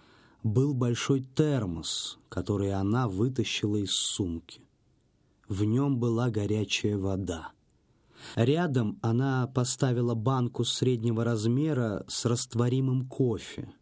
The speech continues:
и две поменьше с порошковыми сливками и сахаром, три средней величины булочки,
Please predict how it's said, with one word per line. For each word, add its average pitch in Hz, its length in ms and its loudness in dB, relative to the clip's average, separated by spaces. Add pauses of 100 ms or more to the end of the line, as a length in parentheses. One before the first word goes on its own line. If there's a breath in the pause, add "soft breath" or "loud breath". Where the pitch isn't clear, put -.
(400 loud breath)
и 127 100 4
две 127 260 2
поменьше 147 840 0
с - 100 -6
порошковыми 113 840 0
сливками 120 880 -2
и - 80 2
сахаром, 92 880 -4 (760 soft breath)
три 151 220 4
средней 120 600 2
величины 117 760 0
булочки, 190 840 0